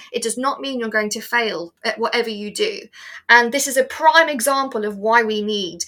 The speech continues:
more dyslexic teachers in the profession and to be open about it, you know, and it gives children a role model. Just like with anything, you need a few adjustments here and there to make you the best that you can be.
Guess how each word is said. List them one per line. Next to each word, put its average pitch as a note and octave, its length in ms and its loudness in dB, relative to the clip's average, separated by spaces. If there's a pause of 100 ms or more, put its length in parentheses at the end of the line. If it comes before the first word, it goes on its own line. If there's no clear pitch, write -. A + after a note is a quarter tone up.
(200)
more A#3 200 0
dyslexic - 680 -6
teachers G3 680 -6
in D4+ 160 0
the D#4+ 80 -2
profession - 760 -2 (100)
and D#4+ 160 10
to D#4+ 100 -2
be D4+ 340 -4
open D#4 500 4
about - 420 -6
it, - 320 -8
you A3+ 140 -4
know, C4 340 2 (160)
and C4+ 440 2 (340)
it A#3+ 180 -4
gives E4 220 0
children B3+ 760 -4
a C4 100 -2
role E4+ 300 0
model. A3 480 -6 (100)
Just G4+ 320 0
like D4 340 -4
with G#3+ 280 0
anything, A3 760 2
you A#3 160 -8
need A#3+ 160 -2
a A3+ 60 2
few D4+ 280 -6
adjustments A#3 580 -6
here D#4 200 -6
and G#3+ 100 -2
there G3 200 -8
to A3+ 100 -8
make A3 300 -6
you B3 320 -6
the A3 100 -6
best A#3 400 -2
that - 140 -18
you G#3 100 -10
can G#3 200 -10
be. G3+ 440 -2